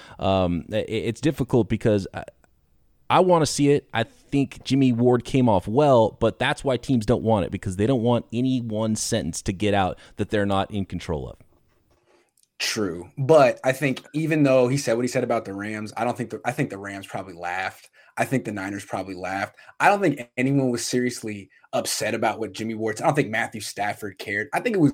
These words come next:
Speaker 2: good offseason content. And like you said, there should be way more of it like that in the N F L. It's the kind of stuff you get from boxers and fighters, but the N F L doesn't, uh, condone or encourage.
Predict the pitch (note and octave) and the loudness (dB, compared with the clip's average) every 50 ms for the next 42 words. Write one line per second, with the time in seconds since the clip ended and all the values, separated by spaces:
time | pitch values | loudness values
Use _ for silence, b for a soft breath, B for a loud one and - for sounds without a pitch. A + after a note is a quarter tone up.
0 | - - C#3+ B2+ B2+ B2+ B2+ B2+ C3 C3 - D3 D3 C#3 B2+ - - - G#2 A2 | 0 -6 -4 0 2 4 4 4 2 2 -2 -4 -4 -2 -4 -6 -8 -10 -10 -10
1 | A2 - A#2 A2+ - B B B B B A#2 B2+ D3 D3+ D3 D#3 D3 - D3+ C#3+ | -8 -8 -8 -8 -10 B B B B B 0 2 2 2 0 0 -2 0 2 4
2 | C#3 C#3+ C#3+ - F3 D#3+ C#3 G#2+ G2 A#2+ C#3 D#3 D#3 D3 C#3+ D3 C#3+ C#3+ C#3+ C#3+ | 4 2 2 2 0 -2 -2 0 0 2 2 2 4 4 4 4 4 2 0 -2
3 | b b b b b b b _ - B2+ C#3 C3+ C3 C3 B2 - - _ _ _ | b b b b b b b _ 2 4 4 4 4 2 0 0 -6 _ _ _
4 | - B2 B2 C3+ D3+ D3+ D3 - - - G2+ G2 F#2+ - - _ _ - D3 C3+ | -6 -2 0 2 2 0 -2 -6 -6 -6 -4 -4 -6 -10 -14 _ _ 0 0 2
5 | C3+ C3+ C3+ C3 B2+ B2+ - - C#3+ C3 A2+ A2 A2 - - C#3+ - F3 E3 D3+ | 2 2 2 0 0 -2 0 2 2 2 2 0 -2 -6 -8 -6 -4 -2 -2 -2
6 | - E3 D3+ D3 D3 D3 C#3 - - A#2+ G#2+ G#2 G2 - _ - G2+ F#2 F#2+ G2 | -2 -2 -2 0 0 0 0 -2 -4 -8 -8 -10 -12 -14 _ -6 -4 -4 -4 -4
7 | - - A2+ G2+ F#2+ G2 - - G2+ G2+ G#2+ G#2+ G#2 G2+ - - F#2+ F#2 F#2 - | -6 -8 -10 -10 -12 -12 -12 -10 -8 -8 -8 -10 -12 -14 -14 -12 -12 -12 -12 -14
8 | _ _ _ _ _ _ _ - A#2+ A#2+ B2 A#2+ B2 A2+ A2 A2+ A2 A2 A2+ - | _ _ _ _ _ _ _ -4 -2 -2 -2 -2 -2 -4 -4 -4 -6 -8 -8 -12
9 | _ _ _ _ _ _ _ _ _ _ - G2 G2 F#2+ F#2 F#2 F2+ F2 E2+ E2 | _ _ _ _ _ _ _ _ _ _ -12 -12 -10 -10 -10 -10 -8 -10 -10 -10
10 | - - - B2 G#2+ F2 D#2+ F2+ F#2 G2+ A#2+ C#3 D#3 D#3 C#3 - A2 G#2+ G#2+ G2+ | -10 -8 -6 -6 -6 -6 -8 -10 -8 -4 -2 0 0 0 0 -2 -2 -4 -4 -4
11 | - - - A2+ G#2 G#2 - - A#2 A#2+ C3 C#3+ D3 D3 - | -8 -10 -12 -12 -10 -6 -2 0 2 2 4 2 2 0 -2